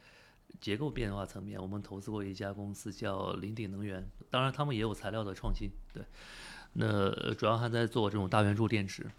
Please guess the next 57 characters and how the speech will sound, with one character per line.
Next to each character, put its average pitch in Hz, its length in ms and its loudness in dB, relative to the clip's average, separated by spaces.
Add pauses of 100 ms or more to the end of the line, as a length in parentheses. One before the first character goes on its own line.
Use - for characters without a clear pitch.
(140)
那 120 360 2 (140)
从 120 180 0
更 147 200 0
长 123 200 0
期 151 140 -2
的 151 100 4
角 98 160 2
度 98 120 2
来 101 160 4
讲， 98 200 0
比 95 100 -4
如 95 120 -2
往 98 180 -2
固 127 160 -4
态 117 140 2
电 104 260 -2
池 98 140 -6
的 98 400 -2 (140)
方 110 240 -2
向 107 100 0
来 98 100 0
演 95 200 -2
进， 95 180 -4
我 95 60 -6
们 107 100 -4
也 107 80 -2
投 95 160 -10
资 107 140 -8
过 98 100 -2
一 92 40 -4
家 101 140 -4
公 101 200 -6
司 104 120 -6
叫 101 140 -2
毅 120 140 -2
力， - 160 -6 (640)
他 120 120 0
们 113 80 0
在 107 160 4
做 101 160 2
硫 98 160 0
化 107 160 0
物 98 80 -2
的 98 80 -6
固 110 140 -4
态 101 140 -2
电 104 180 -6
池。 - 180 -12 (280)
嗯， - 60 -12 (560)
那 120 120 0
相 127 160 2
对 139 100 4
来 101 160 4
说， 104 240 2
这 110 140 0
也 98 140 2
是 98 340 -2